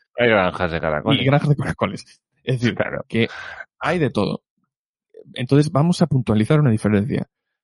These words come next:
Speaker 2: La
Speaker 1: Hmm.
Speaker 2: carne de determinadas granjas donde el animal se trata como un raja,
Speaker 1: Ujú.
Speaker 2: probablemente de las mejores calidades de carne.
Speaker 1: Ujú.
Speaker 2: En una macrogranja, normalmente lo que se busca es producir más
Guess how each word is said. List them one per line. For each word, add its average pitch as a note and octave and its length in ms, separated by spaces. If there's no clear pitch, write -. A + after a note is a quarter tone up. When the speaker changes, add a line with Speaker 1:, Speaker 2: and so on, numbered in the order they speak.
Speaker 2:
La G#2 240
Speaker 1:
Hmm. D2+ 60
Speaker 2:
carne F#2 480
de G2 400
determinadas A#2+ 800
granjas - 640
donde G2 280
el G2 80
animal G2+ 360
se - 140
trata - 380
como G2 240
un B2+ 140
raja, D3 480
Speaker 1:
Ujú. F2+ 380
Speaker 2:
probablemente C#3+ 880
de D#3 400
las A2+ 460
mejores C#3 720
calidades A#2+ 460
de - 80
carne. - 260
Speaker 1:
Ujú. F#2 300
Speaker 2:
En B2 160
una A#2+ 160
macrogranja, A#2 640
normalmente D#3 1040
lo C#3 140
que - 100
se - 140
busca C#3+ 260
es E3+ 80
producir A#2 380
más D3 180